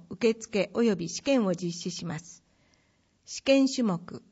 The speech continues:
自衛官候補生、男子、女子。応募資格、十八歳以上、二十七歳未満。受付期間、年間を通じ募集。試験日、受付時にお知らせ。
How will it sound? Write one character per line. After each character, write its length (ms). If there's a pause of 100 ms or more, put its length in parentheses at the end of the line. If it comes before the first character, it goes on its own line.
(400)
自 200
衛 200
官 320
候 320
補 160
生、 360 (300)
男 320
子、 300 (120)
女 160
子。 300 (680)
応 180
募 140
資 140
格、 340 (100)
十 220
八 160
歳 400
以 80
上、 260 (100)
二 140
十 240
七 280
歳 260
未 160
満。 220 (560)
受 240
付 260
期 140
間、 240 (240)
年 260
間 220
を 100
通 240
じ 160
募 160
集。 420 (560)
試 200
験 280
日、 200 (340)
受 300
付 280
時 140
に 180
お 80
知 160
ら 120
せ。 240